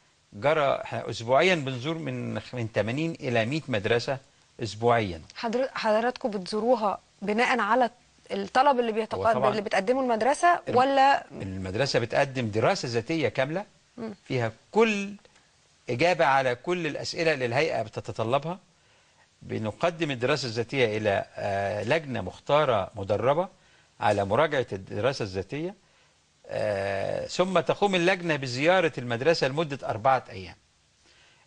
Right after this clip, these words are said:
Speaker 1: اللجنة مكونة من أربعة، آه، أفراد، لهم رئيس لجنة بيبحثوا كل ما جاء في الدراسة الذاتية، ثم بيتحققوا في المؤسسة من كون كل هذه المعلومات صحيحة، ويطلعوا على الامتحانات،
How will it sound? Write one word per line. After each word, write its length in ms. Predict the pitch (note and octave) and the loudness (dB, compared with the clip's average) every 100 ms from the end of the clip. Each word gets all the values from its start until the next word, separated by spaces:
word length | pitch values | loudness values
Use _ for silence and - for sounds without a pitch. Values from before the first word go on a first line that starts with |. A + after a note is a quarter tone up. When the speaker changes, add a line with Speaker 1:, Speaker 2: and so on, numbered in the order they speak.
| _ G#2+ | _ -6
Speaker 1:
اللجنة 320 | B2 E3+ D#3+ | -2 0 -2
مكونة 400 | B2+ C3+ D3 D3 | 0 2 2 2
من 120 | B2 | -2
أربعة، 400 | A#2+ A2 C3+ B2 - _ G#2+ | -4 2 4 2 -4 _ -4
آه، 280 | G2 G2+ | -4 -4
أفراد، 340 | - - C#3 F3 _ | -6 0 0 0 _
لهم 420 | A#2 C3 A2+ G2 | -2 0 0 -6
رئيس 320 | G2 A2 A2+ B2 | -6 -6 -4 -2
لجنة 340 | C#3 D#3+ F3 - _ _ _ - | -2 -2 -10 -12 _ _ _ -10
بيبحثوا 580 | G#2 G#2+ - F3+ - D3+ - | -2 -2 0 -2 -2 -8 -6
كل 280 | G#3 G#3 F3 | -4 0 0
ما 120 | D#3 | 0
جاء 300 | C#3+ E3 C3+ | 2 0 0
في 80 | A#2 | -4
الدراسة 380 | A2 A2+ C3+ B2 | -6 -2 -2 -2
الذاتية، 520 | G#2 G2+ D3 E3+ F#3 _ _ _ _ | -6 -6 -4 -6 -6 _ _ _ _
ثم 280 | - G3+ F3+ | -4 0 2
بيتحققوا 760 | C#3+ C3+ C3 C#3 - G3 E3+ | 2 0 -2 -4 -2 -2 -2
في 80 | C3+ | -6
المؤسسة 760 | C#3 B2+ A2+ - F#3 F3+ E3+ | -6 -6 -6 -2 0 2 -2
من 180 | B2+ A#2+ | -2 -8
كون 380 | A2+ E3 F3 C#3 | -2 0 0 -4
كل 220 | - F3 | -2 2
هذه 180 | C3+ C3 | 2 2
المعلومات 440 | C#3+ B2+ A#2+ C3+ | 0 0 2 0
صحيحة، 520 | - A2 D#3 E3 - F3+ _ - _ _ | 0 -4 -2 -4 -4 -6 _ -20 _ _
ويطلعوا 680 | B2 C#3 C3+ F#3+ F3+ C3 C3 | 0 2 2 0 2 2 2
على 320 | B2+ C3 F#2+ - _ - | 2 2 0 -8 _ -12
الامتحانات، 680 | A2+ A#2 A#2 A#2+ C3 F3 - | -8 -8 -8 -6 -4 -4 -8